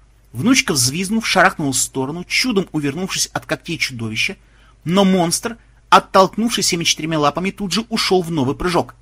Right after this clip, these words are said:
«Кеша, сделай что-нибудь!» — заверещала внучка, наугад тыкая копьём и отпрыгивая в сторону. Дизайнер вскочил и, ошалело оглядевшись,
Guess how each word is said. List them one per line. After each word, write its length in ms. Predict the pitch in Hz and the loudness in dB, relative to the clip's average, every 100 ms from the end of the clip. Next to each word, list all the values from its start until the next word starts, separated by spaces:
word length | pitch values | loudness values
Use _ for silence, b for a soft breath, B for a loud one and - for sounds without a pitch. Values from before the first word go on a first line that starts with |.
| _ B 254 302 | _ B -14 -2
«Кеша, 360 | - 302 - - _ _ - | 4 6 6 2 _ _ -6
сделай 400 | 208 240 349 330 | 0 6 6 6
что-нибудь!» — 540 | - 269 240 196 - _ _ - | 2 2 2 0 -6 _ _ -8
заверещала 520 | 117 151 156 180 151 | -2 0 0 2 2
внучка, 360 | 139 196 - 202 | 0 -4 -2 0
наугад 460 | 175 151 170 170 | 0 2 0 0
тыкая 280 | 180 170 147 | -4 -2 -4
копьём 420 | 135 123 151 220 - _ _ | -4 -2 0 0 -4 _ _
и 40 | 220 | 2
отпрыгивая 480 | 196 - 143 131 170 | 4 2 -2 -2 0
в 60 | |
сторону. 340 | - 156 95 - _ _ _ _ _ _ _ _ - | -2 -2 -6 -10 _ _ _ _ _ _ _ _ -16
Дизайнер 580 | 107 123 123 180 214 151 | -6 -4 0 2 2 0
вскочил 560 | - 127 120 160 165 - | -2 -4 -4 -8 -8 0
и, 60 | |
ошалело 440 | 139 135 139 185 196 | 2 2 0 0 0
оглядевшись, 760 | 143 135 127 107 98 - - | -2 -4 -4 -4 -6 -8 -10